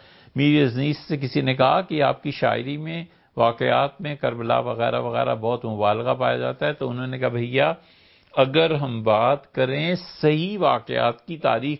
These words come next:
کے مطابق تو چار مصرے نہ بن سکے، چار مصرے نہ بن سکے۔ میر انیس نے کہا، اور ٹھیک کہا،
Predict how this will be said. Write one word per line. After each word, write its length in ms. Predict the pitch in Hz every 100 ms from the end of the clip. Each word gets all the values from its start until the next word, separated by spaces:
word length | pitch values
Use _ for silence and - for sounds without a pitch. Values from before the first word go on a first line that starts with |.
| -
کے 80 | 120
مطابق 680 | 98 90 87 110 110 - _ _ _ _ _ _ _ _ _ -
تو 80 |
چار 420 | 143 - 135 143 160
مصرے 500 | 135 120 - 175 180
نہ 100 | 120
بن 260 | 107 95
سکے، 300 | 87 78 - 90 _ _ _ _ _ _ _ _ _ _ _ _ _ _ _ _ _ _ _ _ _ _ _ _ _ _ - 87 87 - - - 262 - 269 - - - - - - - -
چار 280 | - 120 131
مصرے 440 | 135 120 - 170
نہ 80 | 151
بن 240 | 123 117 90
سکے۔ 300 | - - 90 - _ _ _ _ _ - _ - - 113
میر 200 | 113 113
انیس 320 | 113 113 -
نے 60 |
کہا، 100 | 139
اور 100 | 196
ٹھیک 420 | 180 - 311 381 -
کہا، 200 | 131